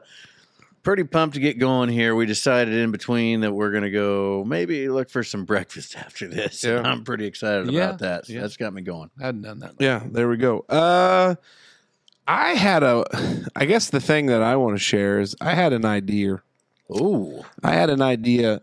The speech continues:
Speaker 3: and I texted, I think I talked to Big Mace about it.
Speaker 2: Mm-hmm.
Speaker 3: But I would love it. So I've been on this big kick for Curdy G to give me the call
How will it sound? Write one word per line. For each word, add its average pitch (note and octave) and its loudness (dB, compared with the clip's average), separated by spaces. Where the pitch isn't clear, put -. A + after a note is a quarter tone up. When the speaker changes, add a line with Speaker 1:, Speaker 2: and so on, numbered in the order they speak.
Speaker 3:
and A#2 0
I A2 0
texted, B2+ 0
I B2 0
think E3 0
I C3 2
talked - -2
to G#2 -6
Big A2 -2
Mace G#2+ 0
about E2 0
it. - -4
Speaker 2:
Mm-hmm. A#2 -8
Speaker 3:
But A#2+ 0
I D3 2
would G3 4
love D3 4
it. G#2+ -2
So B2 2
I've E3+ 2
been F3 0
on D#3 2
this B2 -2
big A#2+ 0
kick A#2 0
for G#2+ 0
Curdy A2+ 2
G G2+ 0
to G#2+ -4
give A2 -2
me B2+ 2
the B2+ 0
call G2+ 0